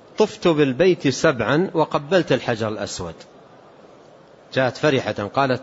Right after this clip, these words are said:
طفت بالبيت سبعا وقبلت الحجر الأسود، فقالت لها أم المؤمنين عائشة رضي الله عنها: لا أجرك الله، لا أجرك الله،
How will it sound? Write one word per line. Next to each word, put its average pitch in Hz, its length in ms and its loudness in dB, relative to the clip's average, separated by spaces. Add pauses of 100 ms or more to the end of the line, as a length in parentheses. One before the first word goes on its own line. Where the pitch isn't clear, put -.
(100)
طفت 170 280 0
بالبيت 123 640 4 (300)
سبعا 151 600 0 (680)
وقبلت 151 640 2
الحجر 127 380 0
الأسود، 117 440 -6 (120)
فقالت 180 460 0
لها 147 260 0
أم 143 160 0
المؤمنين 131 540 0
عائشة 117 420 -4
رضي 110 240 -6
الله 113 260 -4
عنها: 101 320 -6
لا 185 320 0
أجرك 123 400 -2
الله، 104 260 -6 (840)
لا 185 340 4
أجرك 143 400 0
الله، 110 320 -2